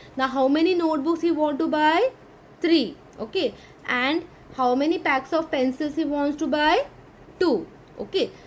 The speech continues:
Now here whatever is given, the rupees is given, it is only for one. So first we have to find out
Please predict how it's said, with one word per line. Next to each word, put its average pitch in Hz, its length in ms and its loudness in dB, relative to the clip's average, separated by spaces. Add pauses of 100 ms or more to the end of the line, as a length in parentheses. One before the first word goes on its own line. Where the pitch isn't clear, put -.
(140)
Now 330 140 -2
here 381 520 2
whatever 320 420 0
is 381 220 0
given, 240 560 -2
the 233 120 2
rupees 294 420 -2
is 302 160 0
given, 240 320 0
it 262 120 -8
is 302 120 -4
only 247 400 -2
for 294 260 -2
one. 208 460 -2 (340)
So 262 180 -2
first 320 420 0
we 330 120 2
have 262 300 -4
to 233 100 -4
find 233 480 -2
out 220 420 0